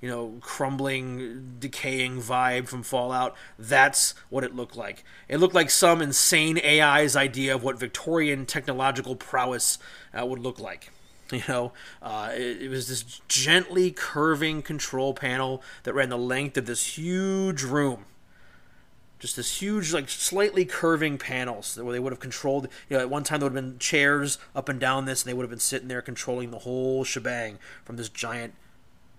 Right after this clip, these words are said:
control panel. And, um, you know, opposite of the control panel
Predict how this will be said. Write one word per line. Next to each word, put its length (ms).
control 320
panel. 340
And, 360
um, 280
you 120
know, 160
opposite 380
of 60
the 80
control 340
panel 420